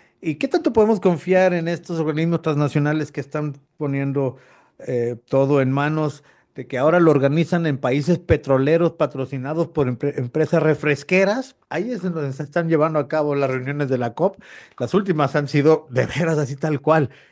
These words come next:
El presidente de la reunión es un petrolero y la, y los financiadores y los patrocinadores son las refresqueras, es decir, los que más pro-, provocan el problema son los que organizan la reunión para buscar soluciones. Así es el mundo de los sapiens.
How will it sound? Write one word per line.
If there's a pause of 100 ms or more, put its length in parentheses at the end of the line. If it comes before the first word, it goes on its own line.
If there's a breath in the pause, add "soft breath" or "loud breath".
(120)
El
presidente
de
la
reunión
es
un
petrolero (420 loud breath)
y
la,
y
los
financiadores
y
los
patrocinadores
son
las
refresqueras,
es
decir,
los
que (200)
más
pro-,
provocan
el
problema
son
los
que
organizan (1200 loud breath)
la
reunión
para
buscar
soluciones.
Así
es
el
mundo
de
los
sapiens.